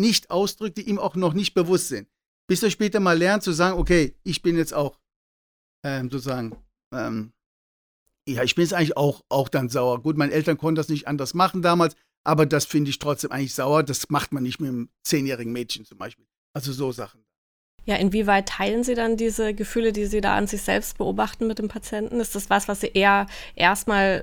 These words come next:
Speaker 2: für sich beobachten würden, festhalten würden, notieren würden, vermutlich, und dann später
Speaker 1: Genau.
Speaker 2: vielleicht nochmal thematisieren,
Speaker 1: Ja, genau
Speaker 2: oder?
Speaker 1: so. Ja, ja, sie, man muss sehr vorsichtig sein, dass man nicht zu früh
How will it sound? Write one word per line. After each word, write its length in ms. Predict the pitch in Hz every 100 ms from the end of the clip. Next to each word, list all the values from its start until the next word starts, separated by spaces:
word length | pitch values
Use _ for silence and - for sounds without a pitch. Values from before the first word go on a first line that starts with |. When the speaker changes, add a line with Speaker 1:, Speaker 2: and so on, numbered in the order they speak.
| -
Speaker 2:
für 160 | - 190
sich 380 | 196 196 - -
beobachten 760 | 175 - 247 240 247 254 220
würden, 340 | 220 240 247 233
festhalten 640 | - 214 - 208 208 208
würden, 160 | 202 202
notieren 420 | 190 - 202 196
würden, 240 | 190 185
vermutlich, 440 | 190 185 185 185 - - - -
und 280 | - 190 185
dann 220 | 175 170
später 400 | - - 185 196
Speaker 1:
Genau. 60 | 226
Speaker 2:
vielleicht 240 | 208 202
nochmal 240 | 208 202 196
thematisieren, 680 | 202 196 196 190 247 285
Speaker 1:
Ja, 60 | 269
genau 40 |
Speaker 2:
oder? 260 | 220 220 214
Speaker 1:
so. 140 | 208 - - -
Ja, 80 | 160
ja, 100 | 160
sie, 100 | 139
man 200 | 147 143
muss 160 | 156 -
sehr 160 | 165
vorsichtig 500 | 156 151 147 139 143
sein, 180 | 135 139
dass 200 | 127 -
man 180 | 143 127 - _ -
nicht 260 | 147 131 -
zu 300 | - 175 160
früh 640 | - 135 143 139 131